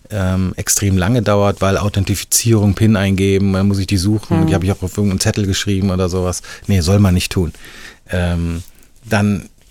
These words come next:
Speaker 1: dann, dann ist das halt auch für den Händler oftmals nicht, nicht okay. Jetzt mit den, mit den neuen Zahlmethoden, das heißt irgendwie Kreditkarte nur dranhängen,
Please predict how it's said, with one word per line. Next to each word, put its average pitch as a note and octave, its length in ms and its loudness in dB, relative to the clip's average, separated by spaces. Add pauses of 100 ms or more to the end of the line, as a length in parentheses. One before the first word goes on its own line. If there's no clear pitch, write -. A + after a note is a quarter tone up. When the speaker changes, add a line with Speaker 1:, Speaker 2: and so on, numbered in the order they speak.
(920)
Speaker 1:
dann, - 240 -6
dann G#2+ 300 -2
ist - 180 -2
das A#2+ 140 0
halt G#2 120 0
auch G#2 60 -4
für - 100 -4
den F#2+ 120 -2
Händler G#2 440 0
oftmals F#2+ 380 -6
nicht, G2+ 260 -4
nicht F#2+ 220 -4
okay. - 200 -8
Jetzt G2 440 0
mit A2+ 120 -2
den, G2 240 0
mit G2 120 -4
den G2 100 0
neuen B2+ 220 0
Zahlmethoden, A#2 680 -2
das F#2+ 140 -4
heißt G2 180 -2
irgendwie F#2+ 300 -2
Kreditkarte - 500 -4
nur F#2 120 -2
dranhängen, A2 580 0